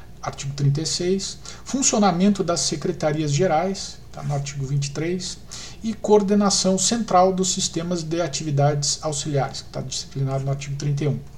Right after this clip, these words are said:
O parágrafo terceiro diz o seguinte:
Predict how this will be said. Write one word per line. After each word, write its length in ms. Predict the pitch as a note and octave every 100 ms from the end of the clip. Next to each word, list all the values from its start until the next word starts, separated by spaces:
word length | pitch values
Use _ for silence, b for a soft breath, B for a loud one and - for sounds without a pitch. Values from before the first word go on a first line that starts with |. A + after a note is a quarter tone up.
| - - - B B B B B B B
O 80 | G#3
parágrafo 480 | G3+ G3 G3+ G3 -
terceiro 580 | G3 E3+ - G#3 A3 G3
diz 200 | F#3+ F#3+
o 60 |
seguinte: 640 | - E3+ F#3+ D#3+ C#3 -